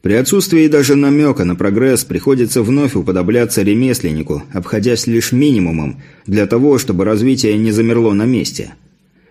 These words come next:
А как только дойдут до ста двадцати восьми тысяч, так и масло с акварелью застопорятся, пока Борис не подтянет к тому же уровню другие умения.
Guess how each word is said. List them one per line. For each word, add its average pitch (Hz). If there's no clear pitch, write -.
А 92
как 139
только 160
дойдут 151
до 131
ста 139
двадцати 135
восьми 135
тысяч, 135
так 170
и -
масло 135
с 113
акварелью 113
застопорятся, 98
пока 104
Борис 117
не 110
подтянет 120
к -
тому 120
же 110
уровню 117
другие 110
умения. 78